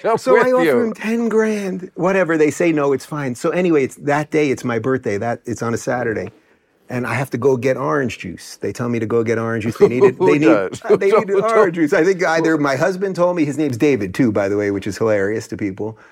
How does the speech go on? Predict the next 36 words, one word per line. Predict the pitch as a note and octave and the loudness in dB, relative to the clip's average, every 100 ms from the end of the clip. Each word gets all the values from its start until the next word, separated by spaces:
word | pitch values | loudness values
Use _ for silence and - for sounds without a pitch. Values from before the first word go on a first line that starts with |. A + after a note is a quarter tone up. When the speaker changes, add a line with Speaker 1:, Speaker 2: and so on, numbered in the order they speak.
| _ | _
Speaker 2:
So | A2+ | -6
we | G#2 | -2
got | G#2+ G#2 | -2 -2
two | A#2+ | -2
Davids | A2 G#2 F#2+ F#2+ | 0 -2 -4 -6
here. | A2+ E3 | -6 -4
Anyway, | C#3 | -2
he | A#2 | -4
says, | E3 B2 | -4 0
"Go | D3+ | 0
get | D3 C3+ | 2 0
orange | C3+ A2+ G#2+ | -2 -4 -6
juice." | G#2 | -8
So | - | -6
I | G#2+ | -4
go | A2 C#3 D#3+ E3 - - _ | 0 2 4 2 -4 -20 _
to | - | -8
the | C3 | -6
store | - F3 E3+ | -2 0 2
to | C#3+ | 2
get | D3 D3+ | 0 -2
orange | E3 F3 C3 | -2 -2 -2
juice, | C3 B2 A#2+ - - _ - | -2 -4 -4 -12 -20 _ -10
and | D#3+ | -4
I'm | C#3+ | -4
standing | A#2+ - F3 F3+ D3+ D3 | -6 -6 -4 0 0 0
in | C#3 | 0
the | - | -2
fruit | - G3 G#3+ - | 0 -2 -2 -2
section, | D3+ A#2 - C3 C3 C3+ - _ - | -2 0 -2 -2 0 -2 -10 _ -4
and | F3 F3 | 0 2
who's | F3+ A3 G3+ D#3+ | 2 2 2 2
there | G#3+ F#3 | 2 2
thumping | - F3 E3+ F3 | 0 -2 0 2
a | E3 | 2
watermelon? | E3+ G3 F3 D#3 B2+ A2 G2 | 0 -2 -2 -4 -4 -6 -8